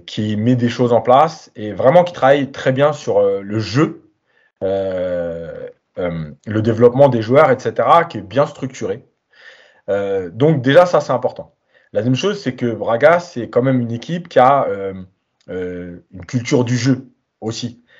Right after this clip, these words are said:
Euh, dans le championnat portugais, on parle du championnat portugais, euh, t'as des équipes qui sont, euh,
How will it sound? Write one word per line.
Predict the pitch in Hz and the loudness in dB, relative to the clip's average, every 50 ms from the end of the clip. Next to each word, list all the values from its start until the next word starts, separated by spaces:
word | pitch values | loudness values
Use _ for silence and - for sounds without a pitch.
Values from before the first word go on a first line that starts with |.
| _ _ - - | _ _ -6 -6
Euh, | 92 95 92 92 | -4 -4 -6 -6
dans | 92 113 | -4 -4
le | 110 | 0
championnat | - 135 127 - 139 135 135 | 4 4 4 6 4 4 4
portugais, | 131 131 120 - - 120 120 160 170 | 4 2 0 -2 -4 -4 0 2 2
on | 143 117 | 2 2
parle | - 98 104 104 | 2 -2 -4 -4
du | 98 - | -8 -12
championnat | - 101 - 107 101 101 | -14 -8 -6 -4 -4 -4
portugais, | - 101 - - - 123 156 175 175 175 - - - _ _ - | -4 -8 -8 -8 0 4 4 4 4 4 -2 -14 -20 _ _ -8
euh, | 98 92 | -8 0
t'as | - - 127 | 4 6 6
des | 123 120 120 117 123 | 6 4 0 -4 -6
équipes | 120 - 127 - - | -6 -6 -8 -10 -10
qui | - 117 | -14 -16
sont, | - - 143 143 151 131 | -10 -6 -4 -2 0 2
euh, | 113 107 107 104 | 2 2 0 -2